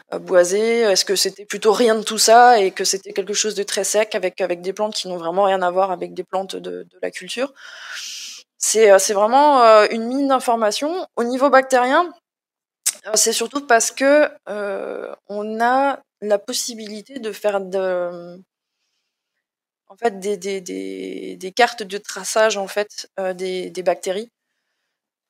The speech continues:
À savoir qu'il y a des, il y a vraiment typiquement des bactéries qui vont être endémiques d'une région plus que d'une autre.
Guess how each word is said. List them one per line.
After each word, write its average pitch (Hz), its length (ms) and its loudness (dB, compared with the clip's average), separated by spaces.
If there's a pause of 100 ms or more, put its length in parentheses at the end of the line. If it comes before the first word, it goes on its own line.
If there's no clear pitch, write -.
(160)
À 190 40 -2
savoir 202 240 2
qu'il - 180 -6
y 190 60 4
a 190 80 6
des, 180 1080 -4 (1300)
il 214 60 -16
y 214 60 10
a 214 60 10
vraiment 233 360 6
typiquement 247 560 0
des 233 180 0
bactéries 226 540 2
qui 233 220 -4
vont 202 160 0
être - 240 -2
endémiques 226 720 -4
d'une 214 260 -6
région 208 440 0
plus 220 260 -4
que 233 80 -8
d'une 214 240 -6
autre. - 380 -2